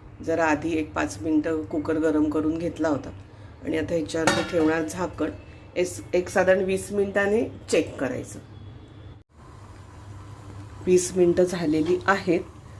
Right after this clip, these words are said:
आता आपण सुरी जरा टाकून बघूया. सुरी तर क्लिअर आली आहे.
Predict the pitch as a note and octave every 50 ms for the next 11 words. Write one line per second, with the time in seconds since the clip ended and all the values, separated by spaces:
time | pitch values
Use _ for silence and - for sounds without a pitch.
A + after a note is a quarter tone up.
0 | - - - - - - - F3 E3+ E3 D#3 - - E3 E3+ F3 F#3 F#3+ G3 -
1 | - - - - - - - - - - - - F3+ D#3+ D3+ - D#3+ D#3 D#3 D#3
2 | D3+ D#3 D3+ D3+ D#3+ C#3+ - - - E3 D3+ D3+ D3+ D3 - - - C#3+ C3+ C3+
3 | - - - - - - - - - - - - - - - - - - - -
4 | - - - - - - - - - - - - - - - - - - - -
5 | - - - - - - - E3 E3 - - E3 - - - D3+ D3+ D3+ D3 D3
6 | D3 C#3+ C3 B2 B2 B2 B2+ C#3+ D#3